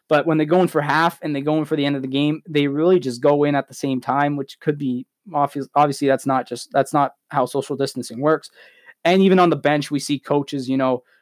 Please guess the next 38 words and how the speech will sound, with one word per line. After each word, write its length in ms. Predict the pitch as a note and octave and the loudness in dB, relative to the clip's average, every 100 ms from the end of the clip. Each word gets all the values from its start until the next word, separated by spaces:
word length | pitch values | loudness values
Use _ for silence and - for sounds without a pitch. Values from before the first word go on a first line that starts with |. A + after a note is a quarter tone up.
| _ _ | _ _
close 320 | - C#3 - | 0 0 0
together. 540 | C#3 C3 C3 C3+ C#3 | 0 0 2 2 2
You 160 | C3+ C3+ | 0 0
know, 160 | C3+ | -2
they're, 180 | C3 C3+ | 0 -2
they're 320 | C3 C3+ C3+ | -2 -4 -4
kind, 300 | B2+ - C#3+ | -6 -6 -2
they, 140 | C3+ B2 | -2 -2
like, 180 | C3+ B2 | -4 -2
they 100 | C#3+ | 2
might 180 | C#3+ C#3 | 0 0
be 80 | C#3 | -2
close 260 | C#3+ C#3+ | -2 -2
to 60 | - | -2
the 100 | B2 | -4
players. 360 | - C3+ C3+ | 2 4 4
They 80 | C#3 | 2
might 180 | C#3+ C3+ | 0 -2
be 60 | C3+ | -4
just 180 | C3 | -2
rubbing 240 | D3 C#3+ C#3 | 0 2 0
up 100 | C3+ | 0
against 300 | C3+ C3+ - | -4 -6 -6
the 80 | B2 | -8
players, 420 | B2 B2+ C#3+ C3 | -4 -2 -2 -2
you 60 | |
know, 120 | C3 C3 | -2 -2
just 160 | C3 | -4
telling 200 | - C3 | -2 0
them 100 | B2 | 0
something, 400 | - B2 A#2+ B2+ | -2 -6 -6 -4
or, 160 | B2+ A#2+ - - - _ | -2 -4 -10 -20 -20 _
or 260 | D3 D3 - | 2 2 2
even, 240 | D3+ D3 | 2 4
like, 180 | D3 C#3 | 2 2
they're 240 | C#3+ C#3 - _ _ | 2 2 0 _ _
fist 300 | - C#3 - | -2 -2 0
pumping. 600 | D3+ C#3 C#3 C3+ C#3 | -2 2 0 2 -2